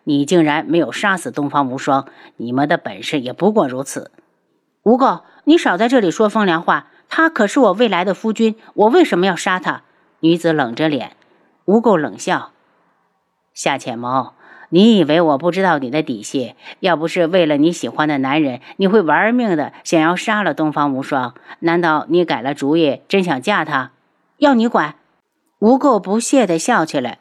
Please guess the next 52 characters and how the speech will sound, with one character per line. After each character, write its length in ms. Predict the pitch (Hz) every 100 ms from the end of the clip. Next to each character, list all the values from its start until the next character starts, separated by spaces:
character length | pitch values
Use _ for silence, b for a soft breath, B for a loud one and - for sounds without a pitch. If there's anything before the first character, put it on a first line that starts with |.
| b
仿 320 | - 170 165
佛 220 | 160 214
对 160 | 202 220
夏 340 | 202 233 185
浅 300 | 151 160 135
谋 240 | 131 147 180
的 160 | 208
怒 260 | 202 233 175
气 220 | 151 170
不 180 | 160 208
以 160 | 160 123
为 160 | 139
意。 480 | 160 170 175 117 - _ _ _ _ _ _ _
“不 80 | 233
如 280 | 247 247 247
我 100 | 170
们 160 | 165
合 240 | 165 156 185
作， 380 | 226 196 - B B -
我 180 | 160
帮 220 | 165 202 196
你 100 | 139
杀 240 | - 180
了 120 | 156
东 180 | 170 170
方 220 | 175 175
无 160 | 156 175
双， 320 | 180 175 -
只 140 | -
要 180 | 135 147
他 160 | 151 175
一 180 | 196 165
死， 380 | - 110 123 B B
就 220 | - 180 160
再 300 | - 220 175
也 160 | 143
没 200 | 131 143
人 300 | 147 139 151 B _
比 220 | 151 175
你 200 | 165 117
嫁 280 | - 170 123
给 120 | 120
他 160 | - -
了。 200 | 104 - _ _ _ _ _ _ _ _ _ _ _ _ _ _ _ _ _ _ _ _ _ _ _ _ _
”“你 100 | 240
到 200 | 214 330
底 100 | 254
想 180 | 240 196
要 80 | 180
干 160 | 233 214
什 160 | 160
么？” 200 | 160 156